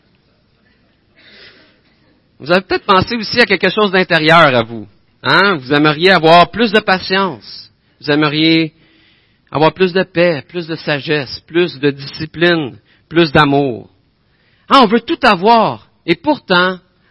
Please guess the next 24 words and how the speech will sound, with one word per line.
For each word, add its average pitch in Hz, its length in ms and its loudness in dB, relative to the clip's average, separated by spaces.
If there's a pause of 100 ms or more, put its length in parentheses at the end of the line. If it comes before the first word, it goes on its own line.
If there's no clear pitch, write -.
on 180 180 0
est 180 80 4
limité. 180 540 -6 (1600)
Et 170 60 -4
il - 20 -2
y 240 60 2
a 233 40 0
trois 339 240 0
choses 330 300 0
qui 226 100 -4
nous 208 140 -2
limitent 220 320 -2
principalement. 156 720 -4 (480)
Et 180 40 -2
la 214 100 2
première 277 260 0
de 294 100 -2
ces 202 140 -6
choses-là, 190 400 0
c'est 208 160 -6
qu'on 208 180 2
connaît 269 300 0
pas 269 160 0
tout. 277 260 -6